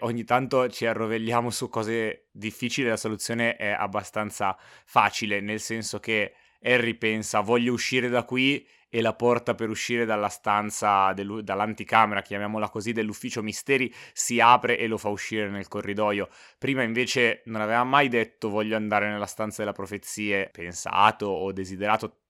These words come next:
così, con così tanta, eh, insistenza, e quindi le porte non si aprivano in automatico e loro hanno dovuto esplorare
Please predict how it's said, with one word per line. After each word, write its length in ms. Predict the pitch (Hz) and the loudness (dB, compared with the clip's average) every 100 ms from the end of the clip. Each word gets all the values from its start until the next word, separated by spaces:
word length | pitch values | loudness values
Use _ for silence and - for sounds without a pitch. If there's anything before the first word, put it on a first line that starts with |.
| _ | _
così, 200 | - 107 | -14 -10
con 100 | 104 | -10
così 220 | 101 107 104 | -8 -8 -4
tanta, 380 | 117 117 110 104 | -4 -2 -4 -4
eh, 140 | 120 | -2
insistenza, 840 | 120 120 117 135 - 135 120 120 | -2 -2 -6 -6 -4 0 0 0
e 60 | 131 | -2
quindi 280 | 131 147 143 | 0 -2 0
le 120 | 120 | 0
porte 420 | 135 147 147 120 | 2 2 2 -2
non 240 | 113 120 120 | -2 -6 -6
si 160 | - | -4
aprivano 400 | 120 120 117 104 | -4 -2 -2 -2
in 80 | 104 | -4
automatico 680 | 101 95 101 101 95 104 104 | -6 -6 0 0 0 -4 -6
e 40 | |
loro 240 | 104 110 110 | -4 0 2
hanno 220 | 104 107 | 0 -2
dovuto 260 | 104 107 | -6 -6
esplorare 880 | 104 - - 104 101 101 104 104 98 | -4 -6 -4 2 6 6 6 2 -4